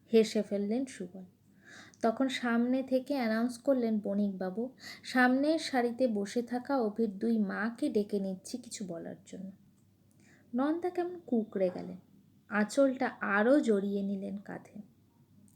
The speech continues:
সুবল বললেন, "যাও নন্দা, যাও, তোমাকে যেতেই হবে, তোমার পেট থেকেই তো এমন জিনিস বেরিয়েছে, জবাব তোমাকে দিতেই হবে।" চিংকি উঠে এসে বলল, "চলো ঠাম্মি,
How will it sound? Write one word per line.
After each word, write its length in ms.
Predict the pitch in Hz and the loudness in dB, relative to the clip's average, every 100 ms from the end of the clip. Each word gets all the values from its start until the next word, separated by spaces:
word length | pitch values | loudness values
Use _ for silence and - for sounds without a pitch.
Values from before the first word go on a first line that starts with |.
| - | -16
সুবল 400 | - 202 202 202 | -6 -2 0 0
বললেন, 320 | 208 196 185 | -2 -2 -4
"যাও 360 | 190 190 202 202 | -4 -2 -2 -2
নন্দা, 340 | 180 185 196 | -2 -4 -4
যাও, 300 | 185 190 185 190 _ - - - - | -6 -6 -8 -10 _ -20 -20 -4 2
তোমাকে 300 | 285 311 320 | 4 4 4
যেতেই 400 | 269 269 285 262 | 2 4 4 2
হবে, 340 | 185 180 180 - _ - | 0 -8 -10 -16 _ -8
তোমার 320 | 190 220 311 311 | 0 2 2 2
পেট 260 | 302 302 | 2 2
থেকেই 280 | 320 311 330 | 0 2 2
তো 120 | 320 | 2
এমন 300 | 302 254 262 | 2 4 4
জিনিস 380 | 254 254 277 220 | 4 4 4 2
বেরিয়েছে, 600 | 202 196 208 208 - 190 - - - - | 0 2 2 2 0 -10 -12 -18 -14 -6
জবাব 500 | 190 190 185 214 - - | 2 2 2 -2 -2 -2
তোমাকে 360 | 208 208 233 | 0 0 0
দিতেই 460 | 196 190 185 220 208 | -4 -4 -2 -2 -2
হবে।" 220 | 202 226 233 - _ _ _ _ - | -4 -6 -12 -16 _ _ _ _ -8
চিংকি 360 | - 226 220 233 | 0 2 2 0
উঠে 280 | 214 233 | -2 -4
এসে 200 | 220 - | -4 -4
বলল, 360 | 233 254 226 185 - _ _ | -4 -4 -4 -6 -10 _ _
"চলো 320 | - 302 262 | 0 2 2
ঠাম্মি, 460 | 220 214 202 214 294 | 2 -2 0 0 -2